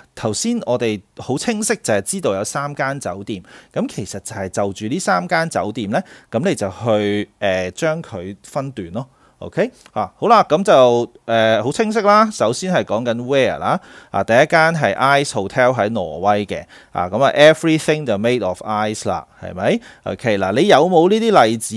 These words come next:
呢？冇所謂嘅，嗱，呢個係 note taking 有講畀你聽嘅，喺 note taking 嗰度呢係有嘅。OK，啊，噉但係啦，其實係冇分嘅。OK，嚇，其實係冇分嘅，所以點解呢？就係我哋一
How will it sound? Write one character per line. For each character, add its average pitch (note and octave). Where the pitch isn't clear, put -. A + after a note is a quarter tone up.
呢？ E3
冇 A2+
所 G#2+
謂 G2+
嘅， G2+
嗱， F#2+
呢 E3+
個 G#3+
係 C#3
note F#3
taking G2
有 G2
講 G#2
畀 B2
你 A#2
聽 A2
嘅， E2+
喺 A#2
note D#3
taking F#2
嗰 G#2
度 G#2+
呢 A2
係 G#2
有 F2
嘅。 E2+
OK， G#2+
啊， F#2
噉 C#3
但 A#2
係 A2
啦， A2+
其 -
實 G2
係 G2+
冇 G2+
分 A#2+
嘅。 F2+
OK， A#2
嚇， G#2
其 G2+
實 G2
係 F#2+
冇 F#2+
分 A#2
嘅， G2
所 D#3
以 G3+
點 D3
解 A#2
呢？ D3
就 C#3
係 A2
我 A2+
哋 A2+
一 C3+